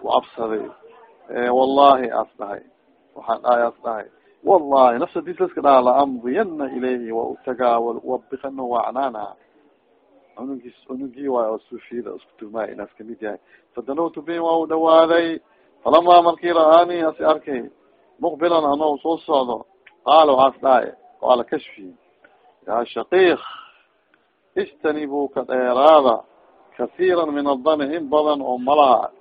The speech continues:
Maxaa yeelay, "Inna bacda addanni ismun," dhanniga qaarkiisii dembi waaye. Saasaa loo, aayad, aayadan Qur'aanaha loo, loo soo akhriyay. "Wa tarakanii," waa iga tagay, "wa madaa," waa iska socday. Faqultu fi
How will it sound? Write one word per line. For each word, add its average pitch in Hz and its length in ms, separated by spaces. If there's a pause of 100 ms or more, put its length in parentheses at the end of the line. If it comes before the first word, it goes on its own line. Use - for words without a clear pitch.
(440)
Maxaa 151 240
yeelay, 160 340
"Inna 160 180
bacda 147 380
addanni 175 400 (160)
ismun," 190 420 (680)
dhanniga 156 380 (240)
qaarkiisii 143 720 (120)
dembi 143 280
waaye. - 380 (1300)
Saasaa 117 360
loo, 104 200
aayad, 120 180 (180)
aayadan 113 360
Qur'aanaha 117 440
loo, - 120 (100)
loo - 180
soo - 160
akhriyay. - 320 (600)
"Wa - 160
tarakanii," 135 460
waa 135 220
iga 131 140
tagay, 135 300
"wa 131 140
madaa," 135 280
waa 139 160
iska 135 200
socday. 139 720 (420)
Faqultu 160 360
fi 139 160